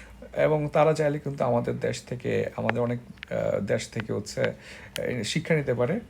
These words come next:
এবং, আহ, তারা শুধুমাত্র আমাদেরকে, আমাদের ইন্ডিয়া তো শুধুমাত্র হচ্ছে আমাদের পাঁচ আগস্টের পরে সারাদিনই ওদের কাজ ছিল হচ্ছে আমাদের দেশকে ডি-, আহ, ডিমিন করা, আমাদের দেশকে হচ্ছে ডিনাউন্স করা।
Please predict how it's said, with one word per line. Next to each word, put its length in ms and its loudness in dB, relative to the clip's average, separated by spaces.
এবং, 400 0
আহ, 520 2
তারা 200 6
শুধুমাত্র 540 0
আমাদেরকে, 640 2
আমাদের 340 0
ইন্ডিয়া 260 0
তো 80 -4
শুধুমাত্র 500 -4
হচ্ছে 240 -4
আমাদের 380 2
পাঁচ 220 2
আগস্টের 500 0
পরে 320 6
সারাদিনই 460 6
ওদের 200 2
কাজ 280 2
ছিল 160 -2
হচ্ছে 240 -2
আমাদের 380 4
দেশকে 380 2
ডি-, 260 2
আহ, 420 -2
ডিমিন 320 0
করা, 380 2
আমাদের 200 -4
দেশকে 320 -4
হচ্ছে 280 -4
ডিনাউন্স 460 0
করা। 260 4